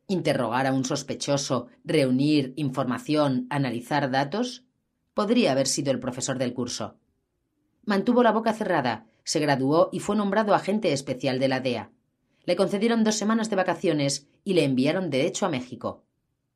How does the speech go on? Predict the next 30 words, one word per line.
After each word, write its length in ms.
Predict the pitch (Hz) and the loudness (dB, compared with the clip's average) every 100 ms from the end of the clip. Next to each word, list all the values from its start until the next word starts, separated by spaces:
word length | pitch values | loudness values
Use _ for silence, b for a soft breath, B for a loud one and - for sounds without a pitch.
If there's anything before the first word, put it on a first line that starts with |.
| _ _ | _ _
A 140 | 160 131 | -4 -2
Culiacán, 640 | 139 127 127 135 113 101 _ _ _ _ _ - | 0 0 0 0 -2 -6 _ _ _ _ _ -8
la 120 | 180 | -2
capital 400 | 175 170 208 208 | 0 2 0 2
del 220 | 175 147 | 2 2
tráfico 380 | 190 214 - 143 | 0 0 0 0
de 120 | 131 | 0
drogas 300 | 139 170 170 | 0 0 0
del 140 | 147 | 0
hemisferio 440 | 127 117 - 170 170 | 0 -2 -4 -2 -2
occidental, 680 | 165 160 147 135 120 101 - _ _ _ _ | -2 -4 -2 0 -2 -4 -14 _ _ _ _
la 160 | 165 143 | -2 0
ciudad 440 | 147 127 160 190 | 0 0 -2 -2
del 200 | 151 135 | -2 -2
mercado 460 | 120 110 - 165 160 | -2 -4 -4 -2 0
de 140 | 143 | 0
opio, 380 | 110 107 98 - _ _ _ | -2 -6 -10 -14 _ _ _
las 260 | 156 135 - | -2 -2 -2
entrañas 600 | 117 110 147 143 127 113 | -6 -4 0 0 0 -2
de 80 | 127 | -4
la 100 | 117 | -4
bestia. 460 | 113 - 110 95 _ _ _ _ _ _ _ _ _ _ _ | -6 -6 -8 -12 _ _ _ _ _ _ _ _ _ _ _
Su 140 | - 208 | -4 0
nuevo 220 | 214 233 | 2 0
jefe 260 | 214 185 175 | 2 2 4
le 80 | |
dispensó 440 | 147 143 143 127 156 | 2 0 -2 -2 -2
una 120 | 147 | 0
bienvenida 540 | 135 123 123 127 127 | 0 0 2 2 2
cordial. 480 | 135 131 127 113 101 | 0 -2 -2 -4 -4